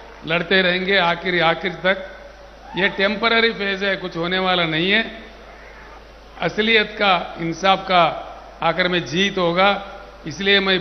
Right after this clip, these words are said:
believe करता हूं, जब तेलंगाना के लिए लड़ रहा, लड़ रहा था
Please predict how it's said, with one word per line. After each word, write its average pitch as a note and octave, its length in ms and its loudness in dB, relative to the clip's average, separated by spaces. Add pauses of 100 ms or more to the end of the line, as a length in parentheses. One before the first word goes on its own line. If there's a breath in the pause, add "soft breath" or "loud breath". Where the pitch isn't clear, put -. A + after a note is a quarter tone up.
believe G3 340 2
करता F#3+ 240 2
हूं, F3+ 100 2
जब F3 200 -4
तेलंगाना F3 420 2
के F3 120 -2
लिए F3 140 2
लड़ D#3 120 2
रहा, E3+ 180 2 (500)
लड़ F3 160 0
रहा E3 300 4
था F#3+ 180 4